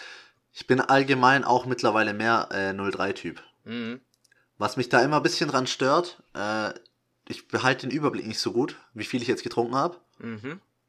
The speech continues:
Speaker 1: Äh, weil sonst weißt du halt, okay, ich trink fünf Bier und dann, da ist dann so die Grenze, wo es, wo es langsam Richtung Kater hinausläuft.
Speaker 2: Ja.
Speaker 1: Ähm, und bei null drei finde ich, dass du, du, du behältst den Überblick nicht so gut.
Speaker 2: Ja. Stimmt.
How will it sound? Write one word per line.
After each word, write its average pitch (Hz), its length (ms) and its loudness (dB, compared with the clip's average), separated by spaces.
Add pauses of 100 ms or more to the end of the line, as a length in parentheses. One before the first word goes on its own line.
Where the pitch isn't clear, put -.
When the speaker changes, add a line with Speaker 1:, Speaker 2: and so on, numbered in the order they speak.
(720)
Speaker 1:
Äh, 95 60 -6
weil 101 440 0
sonst 117 240 0
weißt 117 220 4
du 113 60 -2
halt, 101 120 2
okay, 101 280 -4
ich - 180 -8
trink 107 480 -12
fünf 139 340 -8
Bier 151 340 -2
und 113 180 -4
dann, 113 260 -6
da 101 140 -2
ist 110 100 -6
dann 110 160 -6
so 110 80 -8
die 104 140 -10
Grenze, 123 400 -2
wo 113 80 0
es, 107 100 -8
wo 107 80 -8
es 98 120 -10
langsam 101 540 -8 (380)
Richtung 107 240 -10
Kater 160 260 0
hinausläuft. 143 640 -4 (220)
Speaker 2:
Ja. 107 280 -2 (600)
Speaker 1:
Ähm, 98 520 -10 (340)
und 95 100 -18
bei 110 140 2
null 113 140 0
drei 123 200 2
finde 127 220 -4
ich, - 60 -12
dass 117 140 -8
du, 110 100 -16
du, 104 200 -14
du 101 140 -12
behältst 117 380 -4
den 113 80 -8
Überblick 107 340 -6
nicht 95 120 -16
so 92 100 -12
gut. 87 280 -10 (800)
Speaker 2:
Ja. - 280 0 (220)
Stimmt. - 420 -6